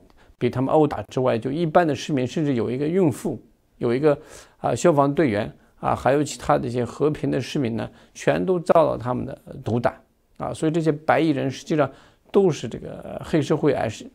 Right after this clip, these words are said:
且比这个警察所，呃，雇佣的大量的视频、大量的证据已经证明，背后操纵的就是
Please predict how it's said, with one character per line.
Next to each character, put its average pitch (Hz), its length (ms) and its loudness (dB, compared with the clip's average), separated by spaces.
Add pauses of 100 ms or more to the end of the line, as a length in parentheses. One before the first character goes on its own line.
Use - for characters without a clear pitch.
(120)
且 113 240 0
比 117 160 -6
这 - 100 -14
个 127 80 -6
警 110 240 -6
察 120 200 -6
所， 117 200 -8 (360)
呃， - 100 -10 (100)
雇 170 160 6
佣 139 200 2
的 123 180 -8
大 - 260 4
量 165 160 0
的 127 120 0
视 - 180 -2
频、 123 280 -6
大 - 180 -4
量 147 120 0
的 135 120 -2
证 151 240 2
据 113 160 -6
已 104 40 -4
经 135 240 -6
证 160 220 6
明， 98 140 -6 (280)
背 180 120 6
后 151 160 2
操 175 260 2
纵 160 180 0
的 113 140 0
就 143 160 -2
是 - 260 -6